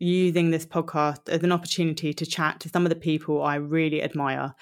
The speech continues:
From Italy, the U K, Dubai, America, the fact that this is not a studio podcast has opened up the possibilities of cross-continental chat.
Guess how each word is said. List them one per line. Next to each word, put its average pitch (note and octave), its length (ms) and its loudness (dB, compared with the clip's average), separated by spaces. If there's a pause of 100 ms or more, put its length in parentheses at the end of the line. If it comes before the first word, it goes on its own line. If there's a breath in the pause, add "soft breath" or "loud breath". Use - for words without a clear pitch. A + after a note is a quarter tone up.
(300 loud breath)
From F3+ 280 0
Italy, F#3 580 2
the E3+ 140 2
U F#3+ 240 2
K, E3+ 340 2
Dubai, F3 600 2
America, E3+ 720 2
the F3+ 80 0
fact F#3+ 460 0
that F3+ 100 0
this F3+ 180 -2
is F3 160 -4
not F#3+ 260 2
a E3 60 -2
studio E3+ 400 2
podcast D#3+ 640 0
has E3 160 -2
opened F3 340 2
up E3 140 2
the - 60 -12
possibilities D3+ 840 -2
of D3 120 -10
cross-continental D3+ 1000 -2
chat. C#3 300 -2